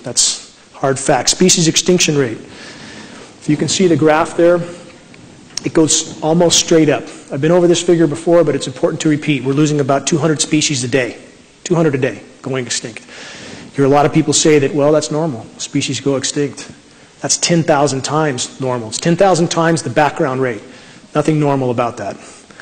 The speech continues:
This is something that most of you probably haven't seen. It looks like a golf course.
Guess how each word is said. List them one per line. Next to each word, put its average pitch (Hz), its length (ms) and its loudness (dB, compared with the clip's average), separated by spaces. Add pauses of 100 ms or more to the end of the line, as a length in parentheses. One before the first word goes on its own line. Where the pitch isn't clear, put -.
(1200)
This 165 200 2
is 208 100 4
something 180 440 2
that 147 120 2
most 156 220 4
of 156 60 2
you 151 60 6
probably 156 280 4
haven't 135 240 2
seen. 135 320 -2
It - 220 -14
looks 147 140 -2
like 160 120 2
a 156 40 2
golf 135 320 2
course. - 580 -10